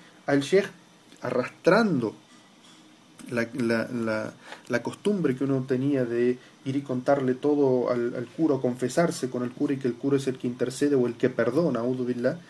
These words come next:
uno va al, al sheikh y piensa que parte del proceso de arrepentimiento es contarle al sheikh los pecados que uno ha cometido por, y le pide al sheikh que haga dua por uno, y ahí es donde está la equivocación.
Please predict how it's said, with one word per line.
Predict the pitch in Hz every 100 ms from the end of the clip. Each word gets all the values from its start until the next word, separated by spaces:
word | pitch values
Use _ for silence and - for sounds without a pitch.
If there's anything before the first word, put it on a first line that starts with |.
| - - -
uno | 131 123
va | 143
al, | 151
al | 127 123
sheikh | - 170
y | 143
piensa | 139 147 143
que | 139
parte | 135 175 180 151
del | 139 123
proceso | 120 131 131 180 175
de | 139
arrepentimiento | 127 127 131 131 143 180 196 170
es | 170
contarle | - 127 131 190 165
al | 135
sheikh | 180 220 - - - - - - -
los | 135
pecados | 135 123 127 131
que |
uno | 131
ha | 127
cometido | 123 120 - 123
por, | 139 131 -
y | 143
le | 139
pide | 139 185 196
al | 175
sheikh | 190 -
que | 151
haga | 139 127
dua | 131 120 127
por | 123 117
uno, | 117 113 - -
y | 120
ahí | 113
es | 110
donde | 127 127
está | 123 120
la | 120
equivocación. | 117 123 120 123 -